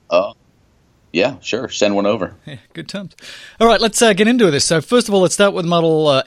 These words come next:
Speaker 2: S. Teslarati, we got this, uh, from. Thank you, we love those guys. Here is some great news. They've dropped the base price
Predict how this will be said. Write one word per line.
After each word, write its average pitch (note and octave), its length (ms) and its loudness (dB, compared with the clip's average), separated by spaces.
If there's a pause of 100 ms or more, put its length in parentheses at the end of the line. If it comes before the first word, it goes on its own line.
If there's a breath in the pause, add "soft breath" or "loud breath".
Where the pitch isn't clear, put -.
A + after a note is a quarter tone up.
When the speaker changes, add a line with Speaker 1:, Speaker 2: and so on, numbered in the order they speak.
Speaker 2:
S. A#3+ 400 2 (340)
Teslarati, G3+ 680 0
we F#3 140 -4
got F3+ 140 -2
this, - 220 -4
uh, F#3 200 4
from. G#3+ 320 0
Thank E3+ 240 0
you, F#3 60 -4
we C3 80 -4
love A#2+ 140 -6
those B2+ 180 -4
guys. F3+ 280 2 (600 loud breath)
Here C4+ 240 2
is G3 240 2
some F3 180 0
great D#3 440 0
news. D#3+ 720 0 (160)
They've C3+ 180 -2
dropped D#3 400 -2
the E3+ 100 -2
base D#3 380 2
price C#3+ 720 -2